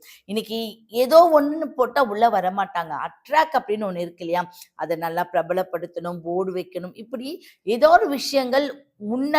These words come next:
நம்மளுடைய என்ட்ரன்ஸ்ல வந்து செய்யற ஒரு விஷயம்தான்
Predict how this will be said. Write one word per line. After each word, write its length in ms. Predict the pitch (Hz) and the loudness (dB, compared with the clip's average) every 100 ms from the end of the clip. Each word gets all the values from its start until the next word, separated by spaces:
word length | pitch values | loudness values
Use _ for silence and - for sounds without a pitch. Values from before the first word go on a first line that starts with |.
| 285 220 - _ _ _ | 4 4 -10 _ _ _
நம்மளுடைய 380 | 180 190 208 247 185 | -8 -4 0 0 2
என்ட்ரன்ஸ்ல 800 | 220 277 - 302 262 240 - 190 180 | 0 -2 0 0 0 -4 -4 0 0
வந்து 360 | 170 175 180 262 269 | -2 -6 -2 -2 -2
செய்யற 360 | 196 170 175 165 151 - _ _ | -10 -6 -2 -2 -2 -10 _ _
ஒரு 180 | 156 156 | -8 -6
விஷயம்தான் 600 | 170 - 262 196 175 | -10 -4 -4 0 2